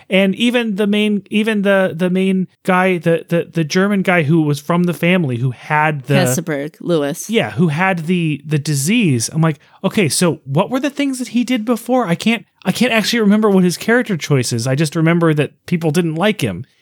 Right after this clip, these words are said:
Speaker 1: There, there was just so much happening with so many characters, and it just, it really became hard to keep everything straight.
Speaker 2: Keseberg was an interesting villain.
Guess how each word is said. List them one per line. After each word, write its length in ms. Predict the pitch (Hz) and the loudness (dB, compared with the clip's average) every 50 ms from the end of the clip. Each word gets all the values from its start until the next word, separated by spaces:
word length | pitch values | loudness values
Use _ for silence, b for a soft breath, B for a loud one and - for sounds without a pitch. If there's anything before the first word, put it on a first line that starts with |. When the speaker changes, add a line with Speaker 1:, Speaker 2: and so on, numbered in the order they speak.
| _ | _
Speaker 1:
There, 140 | - 175 185 - | -2 -2 0 0
there 100 | - 202 | 0 0
was 80 | 202 185 | 0 0
just 240 | 226 - - - | 0 -2 -2 -2
so 300 | - - 269 269 285 262 | -2 -4 -2 0 2 2
much 240 | 214 190 175 165 - | 2 0 0 -2 -4
happening 400 | - 147 180 190 190 185 160 131 | -4 -2 -4 -2 -2 -2 -2 -2
with 100 | 131 131 | -2 -2
so 420 | - - - - - 190 220 247 247 | -4 -4 -4 -2 0 2 2 2 2
many 240 | 220 180 143 131 | 2 2 2 0
characters, 640 | 120 - - - 165 180 190 190 190 143 123 113 113 | -2 -4 -4 -2 0 0 0 0 -2 -2 -4 -4 -4
and 60 | 135 131 | -6 -8
it 40 | 135 | -2
just, 280 | - 196 190 - B B B B B | 0 0 0 0 B B B B B
it 180 | - 190 - - - | -8 -8 -8 -4 -2
really 240 | 185 202 247 254 247 | 0 0 2 2 2
became 360 | 214 202 165 - 160 151 131 | 2 2 0 0 0 0 0
hard 280 | 120 - - 160 160 160 | -2 0 0 0 0 0
to 80 | 147 127 | -2 -4
keep 240 | - - 127 - | -6 -8 -8 -4
everything 460 | - 143 147 139 139 127 - - 107 92 | -2 -2 0 0 0 0 -2 -4 -8 -8
straight. 420 | - - - 110 104 101 - - _ _ _ _ | -8 -8 -6 -6 -6 -6 -8 -12 _ _ _ _
Speaker 2:
Keseberg 540 | - - 262 302 - - 427 392 381 392 330 | -8 -6 -4 -2 0 0 2 2 2 2 2
was 180 | 277 247 226 - | 2 0 2 2
an 100 | 208 202 | 2 2
interesting 800 | 190 196 208 - - 226 196 185 180 - - - 180 160 165 160 | 2 2 0 -2 -2 0 0 0 -2 -4 -6 -4 -2 -2 -2 -2
villain. 560 | 156 170 147 143 160 175 214 233 247 240 - | -2 -2 -2 0 0 2 2 0 0 -2 -8